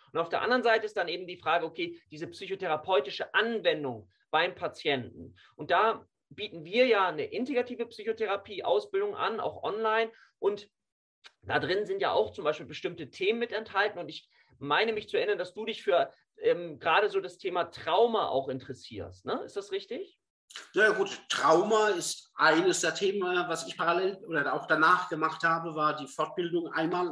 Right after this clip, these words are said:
Speaker 2: bei euch. Das war ja parallel in der Ausbildung, diese klientzentrierte Gesprächsführung für Rogers. Und, äh,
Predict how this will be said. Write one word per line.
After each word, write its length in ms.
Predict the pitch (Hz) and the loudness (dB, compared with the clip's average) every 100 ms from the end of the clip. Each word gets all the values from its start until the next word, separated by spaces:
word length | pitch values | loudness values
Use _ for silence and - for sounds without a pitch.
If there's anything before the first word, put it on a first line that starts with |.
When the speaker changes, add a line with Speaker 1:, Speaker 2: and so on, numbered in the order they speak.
| 143 | -2
Speaker 2:
bei 260 | 147 147 135 | 4 4 4
euch. 400 | 143 165 165 - | 2 2 0 -6
Das 160 | 151 143 | -8 -2
war 120 | 143 | -2
ja 100 | 143 | -2
parallel 560 | - 139 147 147 143 | -4 -2 0 0 -2
in 80 | 180 | -4
der 160 | 165 190 | 0 0
Ausbildung, 580 | 170 - 180 180 185 185 | 0 -4 -10 -4 -4 -4
diese 320 | 160 151 139 - - | -6 -6 -6 -12 -14
klientzentrierte 880 | 151 160 160 170 - - 135 139 143 | -6 0 0 0 -6 -10 -6 -4 -6
Gesprächsführung 920 | 131 123 - 143 143 - 180 165 175 | -2 -2 -2 -2 -2 -4 -6 -6 -6
für 120 | 165 139 | -6 -4
Rogers. 520 | 123 147 196 202 - - - - - - | -4 -2 -2 -2 -8 -16 -14 -14 -12 -8
Und, 260 | 165 165 | -2 0
äh, 60 | 156 | -2